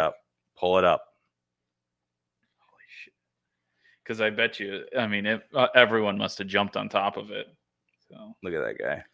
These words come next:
Speaker 1: He got a Dewey, except for they made it a misdemeanor. Dewey.
Speaker 2: Nice. His wife's always hammered. She's like, just stays hammered.
Speaker 1: Gin skin.
Speaker 2: She's got the gin grin.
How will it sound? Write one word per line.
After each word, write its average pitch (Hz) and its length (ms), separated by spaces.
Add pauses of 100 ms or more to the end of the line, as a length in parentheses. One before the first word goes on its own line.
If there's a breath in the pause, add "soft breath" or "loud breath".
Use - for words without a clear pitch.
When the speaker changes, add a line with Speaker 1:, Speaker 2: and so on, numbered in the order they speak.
(320)
Speaker 1:
He 90 60
got 85 120
a 76 80
Dewey, 76 420 (400)
except - 300
for 92 100
they 85 100
made 80 220
it 80 80
a 78 60
misdemeanor. 76 760 (200)
Dewey. 76 340 (380)
Speaker 2:
Nice. 101 380 (760)
His 120 140
wife's 104 340
always 110 360
hammered. - 380 (1000)
She's - 400
like, - 140 (160)
just - 240
stays 90 440
hammered. - 320 (180)
Speaker 1:
Gin 80 420
skin. 76 500 (1600)
Speaker 2:
She's - 180
got 101 180
the 110 80
gin 107 360
grin. 107 380